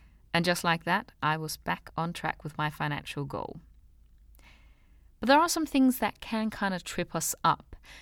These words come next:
One time I was speaking with my friend Marie about manifestation because she's a rock star in that area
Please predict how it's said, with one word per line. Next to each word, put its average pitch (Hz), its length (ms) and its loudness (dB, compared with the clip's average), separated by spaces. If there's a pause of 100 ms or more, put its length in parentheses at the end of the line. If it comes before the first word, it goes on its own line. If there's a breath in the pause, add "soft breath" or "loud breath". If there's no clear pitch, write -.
(340 loud breath)
One 214 120 6
time 214 220 4
I 196 40 6
was 196 80 0
speaking 196 420 -2
with 175 180 -4
my 175 80 -2
friend 147 320 -2
Marie 180 320 4
about 165 260 4
manifestation 143 1080 -4
because 156 340 -4
she's 180 240 -2
a 147 80 0
rock 147 280 0
star 151 220 -2
in 143 120 -2
that 139 200 -4
area 143 360 -2